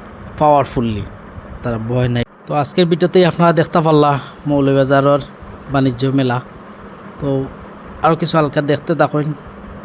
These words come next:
আর কমেন্ট করতে থাকুন এবং শেয়ার করতে থাকুন কোন জায়গাতেই দেখরা। আর ও যেন দেখতে পারা আমার ছোটো ভাই হই, কিন্তু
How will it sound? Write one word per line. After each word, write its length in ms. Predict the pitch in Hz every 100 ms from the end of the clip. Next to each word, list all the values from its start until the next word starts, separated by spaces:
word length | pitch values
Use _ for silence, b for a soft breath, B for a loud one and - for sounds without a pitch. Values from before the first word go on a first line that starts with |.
| - - - - - - - - - - - - - - - - - - - - - -
আর 80 | 147 -
কমেন্ট 280 | 156 156 -
করতে 200 | 147 165 147
থাকুন 180 | 143 147
এবং 100 | 143 139 -
শেয়ার 180 | 147 139
করতে 220 | - 131 147
থাকুন 200 | 139 131 131
কোন 100 | 139 131
জায়গাতেই 300 | 131 - 135 123
দেখরা। 240 | 113 120 - - - - B B B B B B B B - - - - - - - -
আর 80 | 151 - 208
ও 20 | 208 196
যেন 120 | 180 170
দেখতে 220 | 156 - 147
পারা 200 | 147 139 127 123
আমার 140 | 139 139
ছোটো 200 | 156 147 147
ভাই 120 | 156 131
হই, 120 | 123 123
কিন্তু 180 | 127